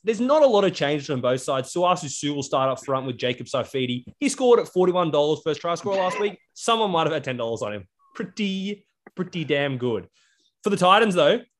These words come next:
Jaden Campbell at fullback, he scored a double, like his father, against the Melbourne Storm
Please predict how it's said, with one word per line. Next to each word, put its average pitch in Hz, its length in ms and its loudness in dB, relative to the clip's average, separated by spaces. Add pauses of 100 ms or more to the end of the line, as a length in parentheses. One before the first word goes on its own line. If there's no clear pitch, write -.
(180)
Jaden 180 340 2
Campbell 190 480 -2
at - 80 -10
fullback, 202 380 -4
he 240 100 -6
scored 220 220 -2
a 151 40 -2
double, 160 540 0
like 220 240 0
his 226 160 -6
father, 196 460 2 (260)
against 127 340 -6 (160)
the 131 80 -6
Melbourne 127 280 -2
Storm 131 440 -4